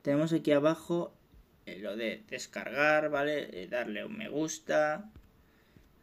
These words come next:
Este aquí lo tenemos. Eh, tirarlo a la basura. Y aquí abajo, como novedad, eh, abajo a mi derecha, en la esquina inferior, tenemos los marcos. Así que le vamos a dar a los marcos y esto es lo que nos trae de nuevo.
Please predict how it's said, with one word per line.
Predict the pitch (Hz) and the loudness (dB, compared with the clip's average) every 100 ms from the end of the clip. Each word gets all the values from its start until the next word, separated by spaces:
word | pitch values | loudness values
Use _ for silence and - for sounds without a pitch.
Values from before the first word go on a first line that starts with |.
| - | -18
Este | - - - | -18 -16 -14
aquí | 214 | -12
lo | - | -12
tenemos. | - 135 160 165 160 - - _ - | -8 -6 -4 -4 -6 -8 -18 _ -14
Eh, | 113 | -12
tirarlo | 113 110 117 | -6 -4 -2
a | 117 | 0
la | |
basura. | 131 147 180 180 170 | -2 0 2 2 2
Y | - 180 | 4 4
aquí | - 165 170 | 4 0 2
abajo, | 185 175 175 180 175 | 2 2 0 -2 0
como | 180 175 | 0 0
novedad, | 170 165 151 151 151 - _ _ _ | 0 2 4 4 2 -4 _ _ _
eh, | 151 139 | -2 0
abajo | 135 139 - 143 135 - | 0 0 -2 -4 -4 -4
a | - | -8
mi | 151 156 | -8 -6
derecha, | 143 135 139 - 170 214 - _ | -4 -4 -4 -4 -6 -6 -12 _
en | - | -8
la | 131 | -8
esquina | - 139 135 | -8 -10 -10
inferior, | 135 139 147 151 151 _ _ _ _ _ | -8 -2 2 2 0 _ _ _ _ _
tenemos | 160 151 165 175 - | -2 -2 -2 -6 -8
los | 143 139 135 | -4 -4 -4
marcos. | 131 131 110 - - | -4 -4 -6 -10 -16
Así | 110 - | -14 -12
que | 113 | -8
le | 107 | -6
vamos | 110 120 117 | -6 -10 -10
a | 110 | -8
dar | 107 120 | -6 -4
a | |
los | 151 | -4
marcos | 170 185 175 196 190 - | -2 -2 -2 -2 -4 -4
y | 160 160 - - - | -2 0 -2 -4 -2
esto | 175 180 | 0 2
es | |
lo | 165 143 | 2 2
que | |
nos | 135 127 | -2 -2
trae | 147 151 | 2 2
de | 143 | 2
nuevo. | 131 120 - | -2 -6 -8